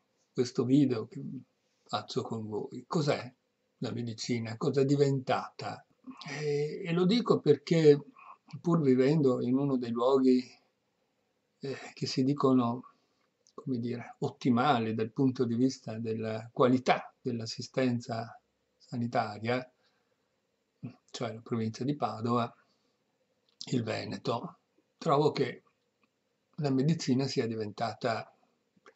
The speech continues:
qualcosa di molto diverso da com'era quando ho cominciato a lavorare io. Sono laureato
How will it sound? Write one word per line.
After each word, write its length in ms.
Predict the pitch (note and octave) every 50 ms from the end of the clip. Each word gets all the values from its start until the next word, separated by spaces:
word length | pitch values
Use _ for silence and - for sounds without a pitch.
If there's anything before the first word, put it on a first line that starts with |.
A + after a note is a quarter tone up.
| _ _ _ _ _ _ _ _ _ _ _
qualcosa 420 | - D#3 C#3 - D3+ D3 C#3+ D3
di 100 | C#3+ C3+
molto 300 | C3+ C3+ C3+ C3 - D3+
diverso 840 | C#3 C#3+ C3+ D#3 E3+ F3 D#3+ C#3 B2+ - - - B2+ A2 A2 - - _ _ _ _ _
da 160 | D3 C#3 F3
com'era 460 | G3+ F#3+ E3+ C#3+ A#2+ B2 C3+ C#3 C3+
quando 640 | - C3 A2+ A#2 A#2 B2 B2+ C3 B2+ A#2+ A#2+ - - - - - - _ _ _ _ _ _ _
ho 140 | _ - C#3+
cominciato 880 | - C#3 C3 B2 A#2+ A#2 - B2 A#2+ A#2 - - C3 A#2+ A2+ A2+ - - _ _ _ _ _ _ _ _ _ _ _ _ _ -
a 100 | C3 B2
lavorare 460 | A2+ A2 A2 G#2+ G#2+ G#2+ G2+ - -
io. 260 | - G2+ G#2 - - - - - -
Sono 300 | - - D3 C#3 C#3 C3
laureato 800 | C3 B2 B2+ B2 B2 B2+ C3 C#3+ C3 - - B2+ A2 A2 -